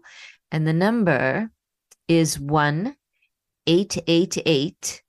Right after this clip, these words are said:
two nine eight five five six nine. I will also be taking your questions from Facebook.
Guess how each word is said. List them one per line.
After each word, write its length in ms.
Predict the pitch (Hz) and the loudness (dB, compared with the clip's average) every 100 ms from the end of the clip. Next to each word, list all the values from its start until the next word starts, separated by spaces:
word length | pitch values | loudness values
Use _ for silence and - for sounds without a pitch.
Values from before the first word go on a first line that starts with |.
| _ _ _ _ - | _ _ _ _ -4
two 360 | - 370 339 | 2 4 4
nine 520 | 202 165 147 139 131 - | 2 0 0 0 -6 -4
eight 600 | 139 131 160 - - - _ _ _ _ | -2 0 -2 -8 -12 -14 _ _ _ _
five 540 | _ - 165 160 175 165 | _ -2 2 2 0 -4
five 500 | - 151 151 151 143 | -2 0 0 -2 -4
six 560 | - 175 180 - - | -4 -4 -6 -10 -8
nine. 600 | 156 147 135 127 147 208 - _ - - - - | -2 -2 -2 -2 -6 -8 -12 _ -20 -20 -14 -2
I 120 | 175 | 2
will 80 | 175 | 4
also 440 | 131 185 196 214 | 4 2 0 0
be 160 | 185 170 | 0 0
taking 540 | 180 180 175 175 170 | 0 -2 -2 -4 0
your 140 | 165 | -2
questions 960 | 160 - 165 165 - 180 180 170 156 - | -2 -2 -2 -2 -6 -6 -2 -2 -4 -8
from 500 | - 156 151 143 135 | -2 0 0 -2 -6
Facebook. 680 | - 175 208 - - 233 | -2 2 2 0 0 0